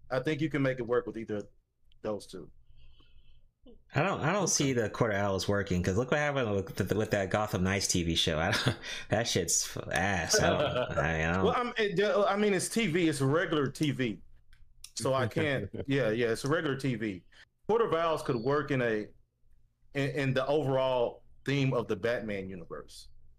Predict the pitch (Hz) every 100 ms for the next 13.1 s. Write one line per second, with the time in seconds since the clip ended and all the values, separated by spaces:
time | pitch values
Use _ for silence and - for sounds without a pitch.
0 | - - 92 80 78 104 104 110 127 139
1 | 123 113 143 143 - 165 185 180 160 139
2 | 175 175 151 139 123 151 185 - 160 143
3 | 156 127 113 107 107 107 104 107 - 120
4 | 110 - - - 139 139 180 135 143 175
5 | 170 - - - - 127 156 151 151 151
6 | 147 123 120 135 127 123 117 - - 127
7 | 120 120 104 - 135 135 127 117 - -
8 | - - 127 117 87 113 120 110 135 -
9 | 135 - 113 110 - - 107 110 - -
10 | - - 95 92 87 85 98 82 90 -
11 | 85 - 85 82 - 82 80 78 76 -
12 | - - - - - 135 131 107 95 92